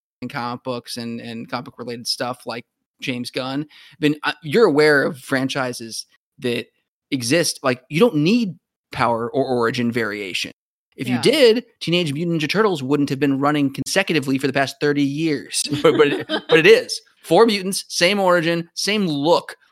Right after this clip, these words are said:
Speaker 1: same
Speaker 2: Yeah.
Speaker 1: powers. Does not have anything to do with it. Also, you know, you get, move away from sci-fi gen-, and genre sh-,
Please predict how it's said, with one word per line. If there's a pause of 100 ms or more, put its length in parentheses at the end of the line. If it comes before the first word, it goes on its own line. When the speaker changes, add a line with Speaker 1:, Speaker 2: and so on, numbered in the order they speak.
Speaker 1:
same
Speaker 2:
Yeah.
Speaker 1:
powers. (240)
Does
not (220)
have
anything
to
do
with
it. (300)
Also,
you
know,
you
get,
move
away
from
sci-fi
gen-,
and
genre
sh-,